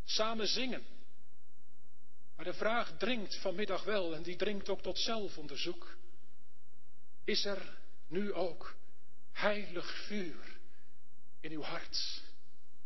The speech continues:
Toen we juichten, toen we biddend stil werden in de tent, was het heilig vuur in ons hart. Vuur dat bij God vandaan kwam. Vuur dat opkwam vanuit het wonder van Gods verzoening.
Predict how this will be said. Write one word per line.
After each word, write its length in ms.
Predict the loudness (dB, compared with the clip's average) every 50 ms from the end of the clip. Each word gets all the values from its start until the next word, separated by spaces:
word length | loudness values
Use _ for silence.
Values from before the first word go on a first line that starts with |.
| 0 0 0 0 0 0 0 0 0 0 0 0 0 0 0 0 0 0 0 0
Toen 180 | 0 0 2 2
we 120 | 2 2
juichten, 640 | 2 2 2 2 2 0 0 0 0 0 0 0 -2 -2 -2 -2 -2 -2 0 0 0 0 0 0 0 0 0 0 0 0 0 0 0 0 0
toen 160 | 0 2 4 4
we 100 | 4 4
biddend 380 | 4 2 2 2 0 0 0
stil 420 | 0 0 0 0 0 0 0 0 0
werden 240 | 0 0 0 0
in 60 | 0 0
de 160 | 0 0 0
tent, 580 | 0 0 0 0 0 0 0 0 0 0 0 0 0 0 0 0 0 0 0 0 0 0 0 0 -2 -2 -2 0 0 0 0
was 160 | 0 0 0
het 120 | 0 0
heilig 600 | 0 2 2 2 2 0 0 0 0 0 0 0
vuur 500 | 0 0 0 0 0 0 0 0 -2 -2
in 100 | -2 -2
ons 180 | -2 -2 0 -2
hart. 440 | -2 -2 -2 -2 0 0 0 0 0 -2 -2 -2 -2 -2 0 0 0 0 0 -2 -2 0 0 0 0 -2 -2 -2 -2
Vuur 300 | 0 2 2 2 2 2
dat 160 | 2 2 2
bij 120 | 0 0
God 320 | 0 0 0 0 0 0 0
vandaan 560 | 0 0 0 0 0 0 0 -2 -2 -2 -2
kwam. 240 | -2 -2 -2 -2 -2 -2 -2 -2 -2 -2 -2 -2 -2 -2 -2 0 0 0 0 0 -2 -2 -2 -2
Vuur 480 | -2 -2 -2 -2 0 0 2 2 2
dat 140 | 2 2 0
opkwam 580 | 2 2 2 2 2 0 2 2 2 2 2 0
vanuit 240 | 0 0 0 0 0
het 180 | 0 0 0
wonder 480 | 2 2 2 2 0 0 0 0 0 0
van 160 | 0 0 0
Gods 420 | 0 0 0 0 2 2 0 0
verzoening. 580 | 0 0 0 0 0 0 0 0 0 0 -2 -2